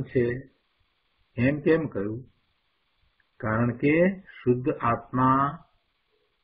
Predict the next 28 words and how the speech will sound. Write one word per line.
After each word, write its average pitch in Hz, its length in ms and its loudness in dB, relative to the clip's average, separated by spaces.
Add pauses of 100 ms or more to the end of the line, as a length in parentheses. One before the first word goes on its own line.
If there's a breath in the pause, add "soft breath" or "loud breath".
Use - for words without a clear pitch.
(160)
જ્ઞાનનો 120 600 0 (200)
આશ્રય 131 480 2
છે, 131 200 -2 (120)
નિમિત્ત 135 460 -4
છે, 123 180 0 (120)
એનું 110 300 -2
કારણ 143 420 2
છે. - 280 -20
શુદ્ધ 120 300 -14 (100)
આત્માના 117 640 0
આશ્રય 107 420 -2
જ્ઞાન 104 360 -2
થાય 143 240 2
છે, 98 200 -4 (800 soft breath)
એટલે 127 160 -6
પછી 143 380 -2 (160)
શુદ્ધ 117 340 -4
આત્માને 113 600 2
જ 147 160 2
જ્ઞાન 110 300 2
કહી 98 200 -2
દીધું. 85 320 -10 (2000)
જો 175 140 6
વ્યવહારમાં 156 1120 0
પહેલી 147 400 0 (720)
જે 139 100 0
વાત 127 280 2
આવી, 139 280 0